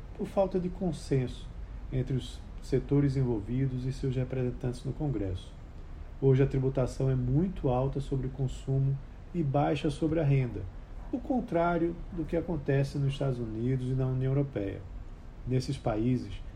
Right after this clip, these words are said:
a tributação sobre o consumo é baixa, pois eles adotam o imposto sobre o valor adicionado, o iva, e a tributação da renda é justamente mais elevada.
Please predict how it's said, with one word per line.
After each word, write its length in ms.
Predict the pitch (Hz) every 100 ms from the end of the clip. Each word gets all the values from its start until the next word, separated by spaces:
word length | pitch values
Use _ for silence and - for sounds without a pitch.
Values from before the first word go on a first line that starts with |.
| - - -
a 80 | 156
tributação 640 | 185 175 180 151 160 156
sobre 240 | 170 165
o 60 | 151
consumo 420 | 165 139 156 165
é 60 | 175
baixa, 460 | 135 131 123 - - - - - - - -
pois 400 | 160 165 160 151
eles 520 | 160 156 165 156 135
adotam 720 | 151 120 123 143 147 - 117 -
o 100 | 151
imposto 580 | 160 139 143 160 147 156
sobre 280 | 135 151 139
o 40 |
valor 260 | 131 131 123
adicionado, 580 | 123 196 143 123 147 117
o 100 | 113
iva, 400 | 151 151 110 104 - - - - - - -
e 140 | 190 190
a 80 |
tributação 800 | 180 185 180 180 156 - 151 160 175
da 160 | 143 151
renda 500 | 120 139 151 156 -
é 160 | 170 165
justamente 560 | 190 196 175 151 156 165
mais 220 | 160 151
elevada. 540 | 165 175 127 110 98